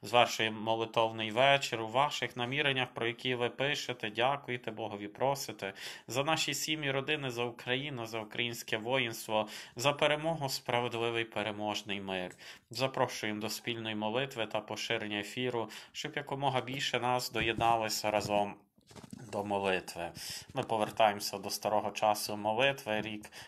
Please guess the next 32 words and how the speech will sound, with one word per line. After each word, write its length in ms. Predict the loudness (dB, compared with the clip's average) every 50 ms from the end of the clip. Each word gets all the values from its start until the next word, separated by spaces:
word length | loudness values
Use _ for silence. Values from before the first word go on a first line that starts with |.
| -16 _ -2
молитов 440 | 0 2 2 2 2 2 2 2
о 60 | 2 0
двадцять 420 | 0 0 0 0 0 -2 -6 -4
другій 340 | -4 -2 -2 -2 -4 -4 -6
годині, 580 | -6 -6 -2 -2 -2 0 0 0 -2 -2 -2 -4 -12 -18 -18 -12 -10
і 100 | -8 -6
тепер 540 | -6 -6 -2 2 6 8 8 8 6 4 0
рік 340 | -2 -2 -2 -2 -4 -6 -6
молитов 520 | -4 -2 -2 -2 -2 -2 0 0 0 0
о 60 | -2 -4
двадцять 500 | -4 -4 -4 -4 -4 -6 -10 -10 0 6
першій 460 | 6 8 8 8 4 2 -4 -6 -8
годині 380 | -8 -8 -8 -8 -8 -8 -10
буде. 320 | -10 -10 -10 -10 -10 -12 -16 -20 _ _ -14 -14 -14 -16 -14 _ -6
В 20 |
ім'я 220 | -4 0 2 2 2
Отця 360 | 2 2 2 4 6 6 6
і 80 | 6
Сина 360 | 4 2 0 0 0 0 -2 -2
і 60 | -2
Святого 480 | -2 -2 -2 -2 0 0 0 0 0
Духа. 320 | -2 -4 -6 -4 4 6 8
Амінь. 400 | 8 8 6 2 -4 -6 -6 -8 -10 -16 -18 -20 -8 -2
В 40 | 0
ім'я 260 | 2 6 6 6 6
Отця 440 | 6 4 2 2 4 6 6 6 6
і 120 | 6 4
Сина 360 | 2 2 2 2 2 2 2 2
і 80 | 2
Святого 440 | 2 0 0 0 0 0 -2 -2 -4
Духа. 440 | -4 -6 -8 -4 4 8 8 8 8
Амінь. 320 | 6 4 -2 -4 -6 -6